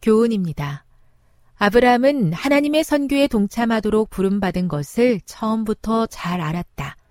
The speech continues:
그는 부르신 곳에서 친절과 돌봄으로 세상에 복을 나누는 삶을 실천했다. 묵상.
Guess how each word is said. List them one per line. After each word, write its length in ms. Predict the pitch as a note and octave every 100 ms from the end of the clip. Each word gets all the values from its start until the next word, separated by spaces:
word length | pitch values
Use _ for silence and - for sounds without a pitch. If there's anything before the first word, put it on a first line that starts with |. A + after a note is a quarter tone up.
| _ _ _ _ _ _ -
그는 300 | G#3 G#3+ A3
부르신 440 | - A3 A#3+ B3+
곳에서 680 | B3 A#3+ A#3+ A3 F#3+ D3+ C3 - - -
친절과 800 | C#4 C4 B3+ B3+ B3 B3 A#3+
돌봄으로 840 | A#3+ G3 F#3 G3 F#3+ F3 F#3+ G#3+ G#3+
세상에 560 | - F#3 F#3 G3+ G#3 A3+
복을 420 | - E3 G3+ G#3+
나누는 420 | F3+ F3 F3+ F#3+
삶을 400 | - D3 D#3+ G#3
실천했다. 840 | - A#3 - A3 F#3+ - - D3 - _ _ _ _ _ _ _ _ _ _ _ _ _ -
묵상. 500 | F3+ - - D3+ D#3